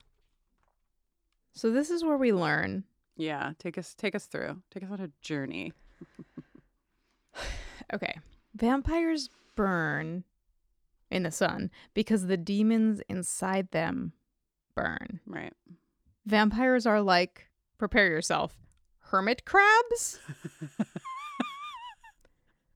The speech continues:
Speaker 1: Draining a human invites an ephemeral vampire into the dead body.
Speaker 2: Give me a side-by-side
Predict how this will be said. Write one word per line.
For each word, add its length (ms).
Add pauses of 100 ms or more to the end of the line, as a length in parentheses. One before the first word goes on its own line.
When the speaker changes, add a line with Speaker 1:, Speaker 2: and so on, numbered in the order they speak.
(480)
Speaker 1:
Draining 540
a 60
human 460
invites 380
an 80
ephemeral 680
vampire 640 (100)
into 480
the 140
dead 400
body. 600 (1000)
Speaker 2:
Give 280
me 260
a 160
side-by-side 960